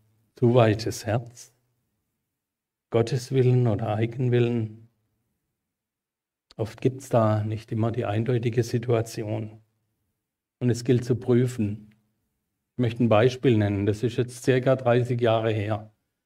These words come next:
Wir sitzen alle hier ganz gemütlich im Gottesdienst Sonntag für Sonntag. Damals vor dreißig Jahren war es eine Herausforderung für den Verband, eine Herausforderung für uns. Neue Wege, sollen wir die gehen?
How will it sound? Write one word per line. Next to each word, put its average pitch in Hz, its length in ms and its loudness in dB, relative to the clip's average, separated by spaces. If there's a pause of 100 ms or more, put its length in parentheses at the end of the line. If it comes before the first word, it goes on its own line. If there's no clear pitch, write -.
(220)
Wir 113 100 0
sitzen - 420 -6
alle 127 220 6
hier 120 380 6
ganz 117 280 0
gemütlich 123 680 0
im 113 100 -2
Gottesdienst 120 760 -2
Sonntag 123 540 -4
für 113 140 -8
Sonntag. 110 600 -4 (1700)
Damals 147 380 8
vor 143 120 8
dreißig 127 440 8
Jahren 117 440 8
war 120 140 8
es 117 140 0
eine 120 100 6
Herausforderung 110 920 2
für 107 160 -4
den 104 180 -2
Verband, 110 460 0
eine 117 120 0
Herausforderung 117 840 -2
für 104 140 -4
uns. 135 500 -4 (1400)
Neue 117 380 8
Wege, 139 400 8
sollen 120 360 4
wir 113 120 8
die 107 140 6
gehen? 117 680 4